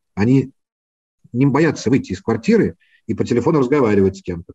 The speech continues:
потому что сосед услышит. Вот. И у меня есть знакомые, которые, ну, вот у меня знакомая, она боится свою сестру теперь. Она с ней старается не встречаться, не ходить на день рождения, притворяется, что заболела.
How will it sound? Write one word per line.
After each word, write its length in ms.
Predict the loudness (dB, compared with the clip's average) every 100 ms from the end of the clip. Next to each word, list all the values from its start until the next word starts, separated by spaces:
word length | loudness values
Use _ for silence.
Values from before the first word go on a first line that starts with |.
| -10
потому 160 | -6
что 320 | -4 -2 -4 -4
сосед 400 | -4 -2 0 0
услышит. 440 | 0 0 -2 -8 _ _ _ _ _ _ _ -6
Вот. 500 | 0 2 2 0 -4 -6
И 520 | -2 2 2 2 -2 _ _ _ _ -10
у 80 |
меня 180 | -2 0
есть 120 | 0
знакомые, 480 | 0 -2 0 0 2
которые, 760 | 0 0 2 4 4 2 -2 -8
ну, 80 | -10
вот 100 | -8
у 20 |
меня 120 | -6 -6
знакомая, 460 | -6 -2 0 0
она 220 | 0 0
боится 320 | 2 0 0 -10
свою 260 | -4 -2
сестру 380 | -2 -10 -8 -8
теперь. 260 | -10 -14 -18 _ _ _ _ _ _ _ _ _
Она 160 | -8 -8
с 80 | -8
ней 60 |
старается 480 | -4 0 0 0 -2
не 100 | -6
встречаться, 680 | -4 -4 -2 -2 -4 -10 -18
не 200 | -14 -10
ходить 320 | -4 -4 -2
на 100 | -2
день 140 | 0
рождения, 420 | 0 0 2 0 0
притворяется, 520 | -4 -2 0 0 -2
что 100 | -8
заболела. 640 | -4 0 2 2 0 -4